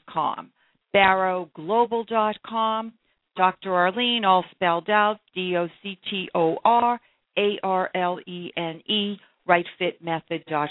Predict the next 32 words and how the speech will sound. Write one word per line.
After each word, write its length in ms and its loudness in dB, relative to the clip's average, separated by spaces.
com. 320 -6
You 120 -4
can 200 -2
watch 360 0
Divergent 680 0
Thinking 320 -4
in 120 -6
action 640 -2
during 300 0
this 200 -4
election 580 -2
year 380 -4
as 200 4
we 100 -2
select 400 0
our 140 0
next 280 -4
president. 520 -4
Think 200 2
about 300 -2
it. 100 -16
This 180 -4
is 140 -12
a 100 -4
highly 420 2
complex 680 -4
hiring 520 0
process 500 -2
and 200 -8
one 360 -6
worthy 500 0
of 180 0